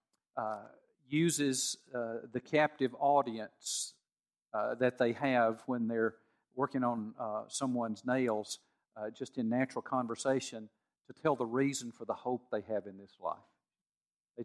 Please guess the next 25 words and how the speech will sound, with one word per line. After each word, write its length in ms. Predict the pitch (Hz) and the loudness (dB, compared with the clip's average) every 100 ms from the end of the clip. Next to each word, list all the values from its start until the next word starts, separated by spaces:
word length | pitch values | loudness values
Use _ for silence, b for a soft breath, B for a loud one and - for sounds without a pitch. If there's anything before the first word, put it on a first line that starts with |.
| - | -10
they 120 | 127 | -10
share 260 | - 117 107 | -6 -4 -4
their 100 | 104 | -2
faith. 300 | - 131 98 _ b b b | 0 0 0 _ b b b
I 160 | 147 180 | 8 8
heard 300 | 175 180 139 | 6 6 6
of 100 | 120 | 4
an 120 | 120 | 6
eye 160 | 139 160 | 6 6
doctor, 400 | 123 110 - 123 | 6 4 4 4
I 60 | |
don't 140 | 143 139 | 4 4
know 100 | 131 | 2
him 80 | |
personally, 420 | 117 143 135 117 110 | 4 4 4 0 -2
but 140 | 110 | 2
I've 140 | 110 | 2
heard 200 | - 147 | 4 6
of 140 | 120 107 | 6 4
him, 120 | 110 | 2
I'd 100 | 117 | 4
like 220 | 117 - | 4 2
to 60 | 113 | 0
meet 240 | 127 139 | 0 2
him, 160 | 113 | -2